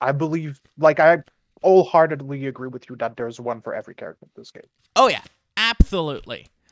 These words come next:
Speaker 2: Um, and it's also, it's, it's not just that. I think sometimes people forget to re-examine old characters with new affiliations.
Speaker 1: Yes, all the time.
Speaker 2: Mm-hmm.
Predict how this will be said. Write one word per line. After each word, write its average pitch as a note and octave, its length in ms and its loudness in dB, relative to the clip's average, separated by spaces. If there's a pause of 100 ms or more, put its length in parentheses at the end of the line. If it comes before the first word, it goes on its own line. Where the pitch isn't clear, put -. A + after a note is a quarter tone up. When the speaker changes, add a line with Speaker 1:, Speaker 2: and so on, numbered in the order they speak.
(380)
Speaker 2:
Um, C3 440 -4 (1040)
and A3+ 160 -2
it's A#3+ 140 -8
also, D#4+ 540 0
it's, A#3+ 320 -8
it's B3 200 -16
not D4 200 -8
just E4 220 -10
that. F#3+ 280 -6
I F#3+ 120 -4
think G#3+ 260 -14
sometimes A#3+ 720 -10
people G#3 340 -10
forget F#3 480 -8
to F3 260 -12
re-examine E3+ 800 -8 (100)
old F3+ 380 -2
characters D#3 560 -8
with D3+ 200 -10
new D3 200 -10
affiliations. - 920 -16 (280)
Speaker 1:
Yes, D#3+ 720 2
all D#3 460 6
the A#2+ 160 -4
time. A#2 560 -4 (140)
Speaker 2:
Mm-hmm. C#3 260 -16